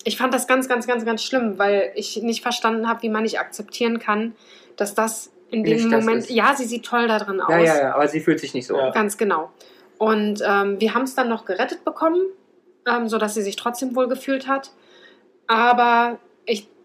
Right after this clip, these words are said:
Speaker 1: sowas zum Beispiel. Man muss immer daran denken, nur weil man selber diejenige hübsch da drin findet,
Speaker 2: Ja, ja, ja.
Speaker 1: es ist nicht deine Hochzeit.
Speaker 3: Mhm.
Speaker 2: Total.
Speaker 1: Das ist ganz, ganz wichtig. Man sollte das verbessern, damit es demjenigen besser gefällt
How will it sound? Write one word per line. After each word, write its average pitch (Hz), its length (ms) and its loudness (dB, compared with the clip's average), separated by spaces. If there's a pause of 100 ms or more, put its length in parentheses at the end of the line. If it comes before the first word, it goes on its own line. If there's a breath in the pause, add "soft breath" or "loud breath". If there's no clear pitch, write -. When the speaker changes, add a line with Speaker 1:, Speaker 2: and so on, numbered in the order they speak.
(140)
Speaker 1:
sowas 214 560 0
zum 185 120 -6
Beispiel. 160 460 -4
Man 196 160 0
muss 208 160 -2
immer 262 200 0
daran 247 280 0
denken, 226 300 -2
nur 214 100 -2
weil 208 120 0
man 202 140 -6
selber 196 400 -2 (320)
diejenige 202 420 0
hübsch 214 200 -2
da 233 100 -2
drin 214 200 -6
findet, 220 300 4
Speaker 2:
Ja, 196 60 8
ja, 127 120 2
ja. 98 120 -10 (400)
Speaker 1:
es 220 180 -6
ist - 200 -4
nicht 220 280 -2
deine 202 300 0
Hochzeit. 170 560 -6 (180)
Speaker 3:
Mhm. 131 140 -2
Speaker 2:
Total. 127 280 -2
Speaker 1:
Das 233 200 0
ist 220 160 -8
ganz, 208 240 0
ganz 208 220 -8
wichtig. 190 480 -6 (540 soft breath)
Man 214 180 0
sollte 226 220 2
das 269 240 4
verbessern, 240 680 -2
damit 214 340 -2
es 214 100 -8
demjenigen 202 460 0
besser 190 240 -4
gefällt 240 500 -2